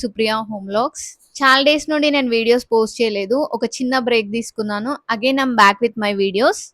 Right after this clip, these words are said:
ఇవాల్టి వీడియో వచ్చేసి నేను మా హస్బెండ్ కలిసి ఒక స్పెషల్ ప్లేస్‌కి లంచ్‌కి వచ్చాము. ఆ వీడియోని నేను మీతో కూడా షేర్ చేసుకుంటున్నాను,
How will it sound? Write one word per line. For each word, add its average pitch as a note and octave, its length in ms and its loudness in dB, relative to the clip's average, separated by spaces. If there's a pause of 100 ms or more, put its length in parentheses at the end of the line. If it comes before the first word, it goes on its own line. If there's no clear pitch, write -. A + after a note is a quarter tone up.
(380)
ఇవాల్టి C4 460 4
వీడియో A#3+ 300 2
వచ్చేసి A3 500 -6 (200)
నేను A3 280 -2
మా B3 100 2
హస్బెండ్ G#3 460 -2
కలిసి G3+ 300 -4 (120)
ఒక A3 200 -4
స్పెషల్ B3+ 500 -6
ప్లేస్‌కి A3 480 -6
లంచ్‌కి F#3+ 420 -6
వచ్చాము. G3 400 -8 (480)
ఆ B3 40 8 (100)
వీడియోని C4+ 420 2
నేను B3 200 -4
మీతో B3 240 0 (100)
కూడా C#4 220 0
షేర్ G#3 240 -6
చేసుకుంటున్నాను, F#3+ 680 -10